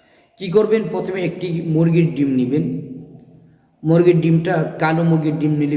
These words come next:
বেশি ভালো হয়। যদি কালো মুরগির ডিম না পান, তাহলে যে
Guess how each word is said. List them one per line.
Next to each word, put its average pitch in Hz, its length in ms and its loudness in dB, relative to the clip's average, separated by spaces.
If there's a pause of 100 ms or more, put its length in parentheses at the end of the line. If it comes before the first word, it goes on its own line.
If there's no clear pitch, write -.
বেশি - 200 -6
ভালো 131 320 -2
হয়। 131 160 -8 (1700)
যদি 139 200 -10 (100)
কালো 151 180 6
মুরগির 151 360 2
ডিম 147 240 2
না 131 80 0 (100)
পান, 151 140 -2 (100)
তাহলে 135 200 0 (100)
যে 156 80 0